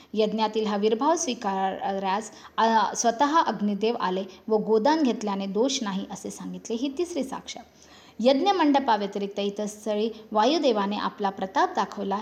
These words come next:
ही चौथी साक्ष. आकाशातून दिव्यवाणी झाली की श्रीपाद साक्षात श्री दत्त आहेत, ही पाचवी साक्ष.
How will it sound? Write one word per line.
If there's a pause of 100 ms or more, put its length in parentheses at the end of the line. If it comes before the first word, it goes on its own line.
ही
चौथी
साक्ष. (420)
आकाशातून
दिव्यवाणी
झाली (240)
की
श्रीपाद
साक्षात (100)
श्री
दत्त
आहेत, (240)
ही
पाचवी
साक्ष.